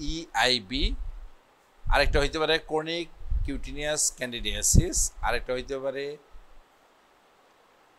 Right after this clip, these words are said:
systemic candidiasis, last one is systemic candidiasis। মোটামুটি এরকম candidiasis। তো এই ধরনের ক্যান্ডিডিয়াসিসের জন্য আমাদের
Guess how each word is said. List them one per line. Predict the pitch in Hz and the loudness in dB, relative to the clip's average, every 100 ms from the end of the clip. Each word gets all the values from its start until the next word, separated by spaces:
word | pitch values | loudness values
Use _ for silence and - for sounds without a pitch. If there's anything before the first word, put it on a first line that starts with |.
| _ - - _ - - - | _ -20 -20 _ -20 -14 2
systemic | - - - 247 220 208 | 6 12 12 12 6 8
candidiasis, | 165 139 117 110 - - - | 8 6 2 0 2 10 12
last | 117 131 - | 12 12 10
one | 147 170 | 8 4
is | - - | 8 8
systemic | - 156 135 | 8 6 2
candidiasis। | 113 101 101 - - - - - - - | 0 -6 -8 -10 -10 -10 -18 -20 -20 -8
মোটামুটি | 165 208 254 247 247 | 0 8 8 8 8
এরকম | 214 196 202 214 185 | 8 8 8 6 8
candidiasis। | 175 160 147 139 - 123 117 - - - - - - - - - - | 6 6 4 4 4 0 0 2 2 -2 -6 -8 -6 -6 -8 -12 -2
তো | 170 | 2
এই | 175 190 | 8 8
ধরনের | 175 196 220 214 | 10 10 10 6
ক্যান্ডিডিয়াসিসের | 196 190 185 180 165 196 - 208 | 4 4 4 4 4 0 2 2
জন্য | - 180 165 | 2 0 2
আমাদের | 143 202 165 139 139 139 139 | 4 4 4 6 6 6 2